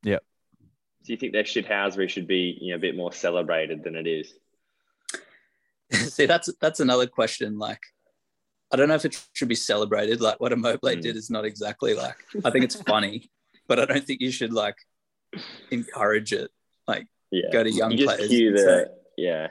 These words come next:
Speaker 2: you cue all the text messages from ev-, all your mates that play footy or union, and they're just like, "Yeah, typical." And you're like, "Well, I mean, what can I say to that?"
Speaker 3: Yeah,
Speaker 2: So it
Speaker 3: yeah,
Speaker 2: doesn't,
Speaker 3: that's true.
Speaker 2: that, that's where it doesn't help. Doesn't help the
Speaker 3: Yeah,
Speaker 2: image
Speaker 3: from,
Speaker 2: of the
Speaker 3: from an
Speaker 2: sport.
Speaker 3: outside perspective, it doesn't give the, the,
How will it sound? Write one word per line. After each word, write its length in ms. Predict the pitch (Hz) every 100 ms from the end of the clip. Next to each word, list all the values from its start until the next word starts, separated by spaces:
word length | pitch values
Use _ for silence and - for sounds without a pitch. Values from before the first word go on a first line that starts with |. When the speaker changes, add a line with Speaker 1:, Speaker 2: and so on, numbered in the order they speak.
| -
Speaker 2:
you 140 | 101 95
cue 180 | 127 113
all 60 |
the 80 | 95
text 340 | - 104 78 104
messages 440 | 90 87 87 85
from 160 | 90 85
ev-, 180 | 82 -
all 180 | 90 87
your 120 | 85
mates 260 | 82 78 -
that 100 | -
play 200 | 82 78
footy 360 | - 85 80
or 200 | 80 78 -
union, 440 | 82 80 80 76 78
and 120 | 82
they're 80 | 78
just 240 | 78 - 82
like, 180 | 78
"Yeah, 120 | 78 78
typical." 440 | - 82 80 76 73
And 80 |
you're 80 | 76
like, 180 | 73 71
"Well, 280 | 73 73 71 80
I 60 | 73
mean, 100 | 80
what 180 | 78
can 120 | - 76
I 80 | 76
say 240 | 80 73
to 80 | 73
that?" 300 | 76 73 - - - - -
Speaker 3:
Yeah, 220 | 127 107
Speaker 2:
So 180 | - 104
it 0 |
Speaker 3:
yeah, 40 | 95
Speaker 2:
doesn't, 20 |
Speaker 3:
that's 200 | 92 95
true. 140 | 101 95
Speaker 2:
that, 80 |
that's 260 | 110 107 -
where 140 | 107
it 80 | 92
doesn't 320 | 98 87 85
help. 420 | 85 87 - - -
Doesn't 220 | 90 87
help 160 | 90
the 60 | 120
Speaker 3:
Yeah, 80 | 110
Speaker 2:
image 180 | 85 85
Speaker 3:
from, 100 | 120
Speaker 2:
of 60 |
the 60 | 76
Speaker 3:
from 140 | 143
an 80 | 131
Speaker 2:
sport. 100 | 113
Speaker 3:
outside 420 | 117 - 110 104
perspective, 580 | 113 - 117 - 113 104 107 _ _ _ _ _
it 120 | - -
doesn't 240 | 110 113
give 180 | 107 95
the, 200 | 107 104 -
the, 420 | 113 104 101 104